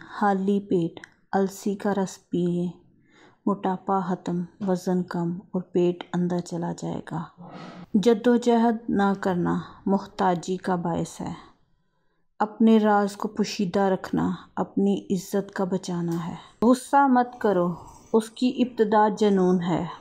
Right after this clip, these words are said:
और इंतहा पशेमानी। अक्लमंद की दोस्ती इख्तियार कर,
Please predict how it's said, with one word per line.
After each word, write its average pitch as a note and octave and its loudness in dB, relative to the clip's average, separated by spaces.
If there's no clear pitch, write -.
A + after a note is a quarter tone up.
और F#3+ 2
इंतहा G3 2
पशेमानी। F3 0
अक्लमंद B3+ 2
की B3 2
दोस्ती G3 4
इख्तियार F#3+ 2
कर, E3 -4